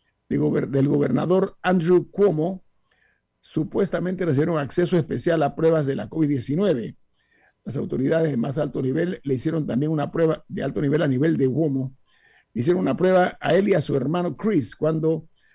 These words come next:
las pruebas eran de difícil acceso para el resto de los mortales. Dice la nota que igualmente, eh, su madre y una de sus hermanas,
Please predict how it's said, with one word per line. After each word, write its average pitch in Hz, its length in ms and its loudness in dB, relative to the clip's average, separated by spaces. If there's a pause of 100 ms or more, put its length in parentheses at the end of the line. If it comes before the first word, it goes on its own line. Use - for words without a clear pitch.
(140)
las - 140 -4
pruebas 160 440 -2 (100)
eran 156 460 0
de 143 160 0
difícil 147 440 2
acceso 160 360 0
para 135 140 0
el - 40 -2
resto - 340 -2
de 139 60 2
los 127 100 -2
mortales. 117 720 -4 (580)
Dice 139 300 -2
la 131 120 -4
nota 170 460 -2 (1040)
que 131 100 -2
igualmente, 180 680 2
eh, 131 360 -4
su 135 180 0
madre 190 560 2
y 147 320 4
una 180 180 0
de 147 80 0
sus 127 120 0
hermanas, 147 520 -2